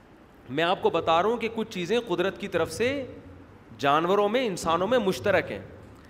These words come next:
مرغی جب کڑک ہوتی ہے نا، انڈوں پہ بیٹھتی ہے، اکیس دن تک کھانا پینا اس کو نصیب نہیں ہوتا عزت کے ساتھ، کیونکہ اس نے اپنے انڈوں کی پرورش کرنی ہے۔ وہ بالکل سلم سمارٹ ہو جاتی ہے ان دنوں میں،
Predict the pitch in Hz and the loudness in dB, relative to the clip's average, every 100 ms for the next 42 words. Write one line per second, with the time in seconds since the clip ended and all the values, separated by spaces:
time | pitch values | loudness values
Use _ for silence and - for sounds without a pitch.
0 | - 139 160 180 226 226 226 208 240 202 | -16 -4 -2 0 0 -2 0 0 2 0
1 | 180 190 233 233 196 214 214 185 160 - | 0 -2 0 -2 2 2 4 4 2 0
2 | 160 135 110 - - - 202 196 262 220 | -2 -2 -4 -12 -18 -6 -6 -4 -4 0
3 | 214 226 233 - 180 214 214 208 208 196 | 0 0 -2 2 2 4 2 2 0 0
4 | 226 220 - - 160 165 202 196 185 180 | -2 -4 -8 -10 -4 -2 0 2 2 2
5 | 139 123 127 180 131 160 147 131 113 - | 0 -2 -4 -2 -2 -2 -2 -4 -4 -6
6 | - - - - - - - - - - | -14 -20 -20 -20 -20 -20 -20 -20 -20 -20
7 | - - - - - - 185 208 220 214 | -20 -20 -20 -20 -20 -6 -4 4 4 4
8 | 233 233 233 226 190 202 214 220 196 185 | 2 2 4 4 4 4 4 2 2 2
9 | 185 175 160 127 120 98 - - - - | 2 0 -4 -4 -6 -10 -14 -20 -20 -20
10 | - - 233 262 302 320 302 - 294 269 | -20 0 0 2 0 2 0 0 0 2
11 | 269 277 240 226 220 208 180 147 143 170 | 2 2 2 4 4 4 4 2 2 -2
12 | 143 131 120 98 | 0 -2 -4 -6